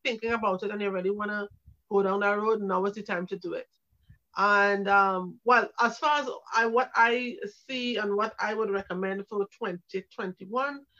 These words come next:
um, I definitely think that more people will, are gonna take planning a lot more seriously, at least I hope, because they recognize that when they don't put things in place or they don't start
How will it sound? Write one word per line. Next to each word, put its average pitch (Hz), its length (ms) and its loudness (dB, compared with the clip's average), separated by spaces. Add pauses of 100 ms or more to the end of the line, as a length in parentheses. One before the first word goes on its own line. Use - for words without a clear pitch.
(280)
um, 220 360 4
I 247 100 6
definitely 262 880 0 (160)
think 285 320 -2
that 226 260 6
more 226 260 4
people 226 360 0
will, 208 200 0
are 202 100 -2
gonna 196 200 -2
take 226 300 0 (580)
planning 214 360 4
a 220 100 2
lot 208 180 0
more 220 140 -2
seriously, 214 420 -2
at 190 80 0
least 202 160 -4
I 165 80 -4
hope, 202 300 -2 (420)
because 196 460 0
they 208 100 0
recognize 208 600 0
that 208 180 0
when 208 160 0
they 226 100 2
don't 220 220 0
put 240 180 -4
things 233 240 -4
in 196 140 -2
place 247 240 4
or 220 120 -2
they 208 120 0
don't 233 100 6
start 269 240 0